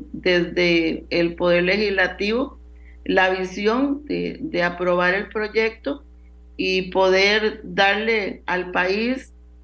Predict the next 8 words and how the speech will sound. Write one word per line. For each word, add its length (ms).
en 160
la 140
primera 480
fase, 340
¿verdad? 380
Como 200
decir, 300
esa, 480